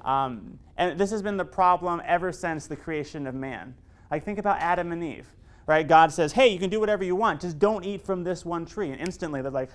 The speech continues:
"Hang on, am I missing out on something? Are you holding out on me? Could my life be better if I ate from that tree?" Uh, a-, and ever since, we just have this assumption that if I can't,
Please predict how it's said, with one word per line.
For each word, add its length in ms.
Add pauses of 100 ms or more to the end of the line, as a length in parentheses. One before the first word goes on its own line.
"Hang 300
on, 240 (440)
am 120
I 100
missing 320
out 160
on 140
something? 380
Are 100
you 180
holding 400
out 220
on 180
me? 220 (100)
Could 160
my 160
life 300
be 100
better 300
if 100
I 140
ate 200
from 140
that 220
tree?" 340 (960)
Uh, 40
a-, 180
and 720
ever 200
since, 260
we 140
just 180
have 240
this 240
assumption 580
that 120
if 160
I 140
can't, 420